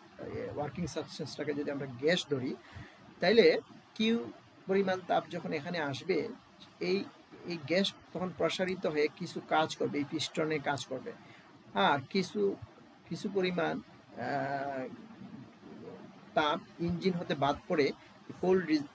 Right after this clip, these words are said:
রিজার্ভারে এসে জমা হবে। তাহলে যতটুকু আমি তাপ দিচ্ছি সেটা দুইটা অংশে বিভক্ত হয়ে যাচ্ছে, একটা কাজ ডব্লিউ এবং আরেকটা হচ্ছে, আহ,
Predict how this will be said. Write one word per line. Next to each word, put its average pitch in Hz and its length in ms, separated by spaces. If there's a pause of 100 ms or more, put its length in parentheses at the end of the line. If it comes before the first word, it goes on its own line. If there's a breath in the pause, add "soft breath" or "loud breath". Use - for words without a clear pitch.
(120)
রিজার্ভারে 147 460
এসে 143 220
জমা 135 280
হবে। 117 200 (480 loud breath)
তাহলে 202 340
যতটুকু 214 680
আমি 180 260 (100)
তাপ 151 180 (140)
দিচ্ছি 147 420
সেটা 156 300
দুইটা 170 460
অংশে 151 320
বিভক্ত 135 380
হয়ে 135 100
যাচ্ছে, 127 260
একটা 135 180 (120)
কাজ 175 480 (240)
ডব্লিউ 156 520
এবং 131 280
আরেকটা 139 320
হচ্ছে, 190 360 (460 loud breath)
আহ, 131 220